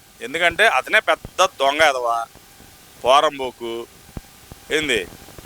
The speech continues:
అతను నిన్న, అతను వాళ్ళ అయ్యా చనిపోయిన, వాళ్ళ అయ్యా సాక్షిగా శవాల మీద పేలాలు ఏరుకుంటా చచ్చిపోయిన శవం దొరకబుద్దే నేను ముఖ్యమంత్రి కావాలని చెప్పని ఆ రోజు,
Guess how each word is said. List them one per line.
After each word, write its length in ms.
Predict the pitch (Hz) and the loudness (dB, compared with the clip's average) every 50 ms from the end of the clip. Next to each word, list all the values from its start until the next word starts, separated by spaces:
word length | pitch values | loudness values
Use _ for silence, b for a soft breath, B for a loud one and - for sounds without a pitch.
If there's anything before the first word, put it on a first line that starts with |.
| - - - - - | -20 -20 -18 -8 -2
అతను 340 | - 131 147 175 185 185 185 | 2 2 2 2 2 2 2
నిన్న, 120 | 180 180 | 2 4
అతను 460 | 175 170 165 160 165 165 185 185 185 | 4 6 6 6 4 2 0 -2 -2
వాళ్ళ 480 | 180 175 175 180 180 170 165 160 160 165 | 0 0 0 0 4 6 6 6 8 6
అయ్యా 380 | 160 160 170 185 196 190 165 127 - _ _ _ - - | 6 4 4 6 6 6 6 4 0 _ _ _ -18 -12
చనిపోయిన, 480 | - 143 156 175 160 175 180 180 175 175 | -10 -8 -8 -8 -6 -2 -2 0 2 4
వాళ్ళ 420 | 170 160 147 143 139 131 131 131 | 4 4 4 4 2 0 -2 -4
అయ్యా 460 | 139 147 165 170 165 156 147 139 139 135 - - - - - - - - - - - - - - - - - - - - - | -2 0 2 4 4 4 2 2 -2 -4 -8 -14 -20 -20 -20 -20 -20 -20 -20 -20 -20 -20 -18 -18 -18 -18 -20 -20 -20 -12 -4
సాక్షిగా 680 | - 147 156 160 - - 165 165 170 143 135 139 143 139 _ _ _ _ _ _ _ _ - - | 2 2 2 2 2 -2 -4 0 0 2 2 2 0 -2 _ _ _ _ _ _ _ _ -10 -4
శవాల 320 | - 131 139 160 165 170 170 | 0 2 6 6 6 6 6
మీద 200 | 165 165 160 156 | 4 2 2 0
పేలాలు 480 | 147 - 147 143 147 160 156 156 151 | 2 2 4 4 6 6 4 4 2
ఏరుకుంటా 600 | 147 143 143 160 156 156 - 139 120 117 123 139 - - - - - - - - - - - - - | 0 -2 -4 -8 -8 -4 -2 0 2 2 0 -2 -4 -8 -18 -16 -16 -16 -16 -18 -20 -20 -18 -10 -6
చచ్చిపోయిన 400 | 135 139 - 165 156 175 175 170 | -6 -4 -2 0 2 2 2 2
శవం 300 | 156 - 156 156 156 151 139 135 | 2 2 0 0 0 -2 -2 -2
దొరకబుద్దే 840 | 135 139 139 - 165 147 147 156 143 - 147 123 123 127 143 - - - - - - - - | -2 -2 -2 -2 -8 -8 -10 -10 -6 -2 0 0 0 0 -2 -6 -12 -20 -20 -20 -20 -10 -4
నేను 160 | 120 143 156 | -2 -2 -2
ముఖ్యమంత్రి 540 | 151 147 139 - 170 165 175 170 156 170 165 | -2 -4 -6 -6 -4 -2 -2 -2 -2 -2 2
కావాలని 440 | 156 156 151 156 151 151 147 143 147 | 4 6 6 6 6 4 2 -2 -4
చెప్పని 320 | 147 - - 147 139 143 | -6 -4 -2 -2 -2 0
ఆ 120 | 143 139 139 | 0 0 2
రోజు, 440 | 139 143 147 139 135 139 135 123 | 2 2 0 -2 -2 -2 -4 -4